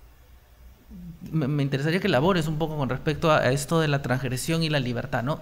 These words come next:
¿Qué los mueve? ¿Qué hace que se mantengan juntos? Porque tú nos dices, eh, no son ya una institución formal, o sea, o sea, no, no, no, no es un trabajo en el sentido que no es que ganen plata ahí, sin embargo tienes músicos ahí,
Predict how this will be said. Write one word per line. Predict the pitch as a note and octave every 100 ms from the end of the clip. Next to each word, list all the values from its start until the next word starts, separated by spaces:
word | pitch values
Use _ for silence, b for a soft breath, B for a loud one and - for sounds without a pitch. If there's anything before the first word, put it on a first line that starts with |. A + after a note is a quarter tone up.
| -
¿Qué | G3
los | F#3+ E3+
mueve? | E3 E3+ E3+ B2 B2
¿Qué | D#3+ D#3+
hace | F3+ F3 G#3
que | G3+ C#3+
se | C#3
mantengan | B2 B2+ D3 D#3
juntos? | D#3 G#3+ E3
Porque | B2+ B2+ B2+
tú |
nos | D#3 D#3
dices, | E3+ E3 B B B B B B -
eh, | C3+ A#2+ A2 G#2 B2+
no | C#3+ D3+ F3
son | G#3 G3+ E3
ya | D#3+
una | D#3+ D#3
institución | C#3+ C3+ D#3 D3+
formal, | D#3+ G3+ A#3 C#3
o |
sea, | B2+ C#3+
o |
sea, | C#3+
no, | C#3+ C#3+
no, | D3+ C#3+
no, | C3+ C#3+ C#3+ C#3
no | B2+ C#3 D#3
es | D#3
un | D#3+ D3+ C#3+
trabajo | C#3 B2 C#3+ G3 F3+ C#3+
en | B2
el | A#2+
sentido | B2+ D3+ D3
que |
no | C#3
es | C#3+
que | C#3+
ganen | C#3 D3 C#3+
plata | C#3+ D3 D3 C3+
ahí, | C#3 G#3+ F3
sin | C3+
embargo | D#3+ D#3 D#3
tienes | D3+ D3+
músicos | C#3+ E3+ F#3+ E3+ C#3 B2+ B2+
ahí, | C3 F#3 F#3+